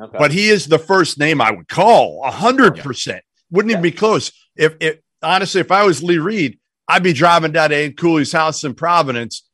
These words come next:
Speaker 2: with all the cash, legitimately
Speaker 1: <laughs>
Speaker 2: loaded with cash.
Speaker 1: Just meet him
Speaker 2: And
Speaker 1: in the
Speaker 2: say,
Speaker 1: garden
Speaker 2: "Ed,"
Speaker 1: next week. Done.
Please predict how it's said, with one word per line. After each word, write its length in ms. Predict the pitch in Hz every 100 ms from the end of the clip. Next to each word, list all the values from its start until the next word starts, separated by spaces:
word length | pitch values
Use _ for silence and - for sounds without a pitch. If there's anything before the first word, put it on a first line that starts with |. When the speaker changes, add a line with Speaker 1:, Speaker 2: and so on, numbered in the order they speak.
| _
Speaker 2:
with 380 | 127 170 240 175 - - 185
all 220 | 208 226
the 120 | 180
cash, 680 | - 202 170 104 - - - _ -
legitimately 960 | 165 156 165 269 254 185 151 139 - 269
Speaker 1:
<laughs> 80 | -
Speaker 2:
loaded 920 | 131 190 277 240 180 131 117 - -
with 260 | 165 156 -
cash. 640 | - 214 160 90 - -
Speaker 1:
Just 200 | 202 196
meet 140 | 190
him 60 | 214
Speaker 2:
And 100 | 165
Speaker 1:
in 40 | 214
the 40 |
Speaker 2:
say, 80 | 185
Speaker 1:
garden 200 | 170 190
Speaker 2:
"Ed," 80 | 180
Speaker 1:
next 240 | 180 -
week. 300 | 180 190 - -
Done. 240 | 139 107